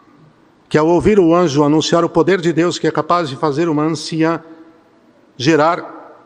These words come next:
ela já reconhece que Deus está chamando a amar e servir mais e mais, e sai lá de Nazaré da Galileia e arranca em direção a Encarém, na Judéia.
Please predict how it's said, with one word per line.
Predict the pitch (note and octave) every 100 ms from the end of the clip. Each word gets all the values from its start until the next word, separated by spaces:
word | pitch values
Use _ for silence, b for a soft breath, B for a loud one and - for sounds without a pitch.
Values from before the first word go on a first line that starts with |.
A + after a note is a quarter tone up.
| _ _ _ _ _ _ _
ela | D3 D#3+
já | D3+
reconhece | E3+ F#3+ F#3+ F3 F#3+ - E3+
que | C#3+
Deus | E3 D#3
está | D3+ -
chamando | D#3 - D#3+ D3+ D#3+ C#3
a | C3+
amar | C3 D#3+ E3
e |
servir | - D#3 C3+ D#3 D3+
mais | C3+ D3+ C3 -
e | D3
mais, | C#3+ C#3+ C3 - - B B B B B
e |
sai | C#3+ F#3 F3+
lá | E3+ G3
de | E3+ F#3 F3+
Nazaré | D3+ D3 D3+ C#3 D3+ D#3
da | D3
Galileia | D3+ C#3+ C3 C3+ B2+ - B B B
e | D3+
arranca | C#3+ D3 E3 D3
em | B2+
direção | C#3 C3+ - - D3+ C#3+
a | B2+ B2
Encarém, | C#3 D#3 D3 C#3 C#3+ D#3 C3
na | B2
Judéia. | B2 A#2+ D3+ C#3+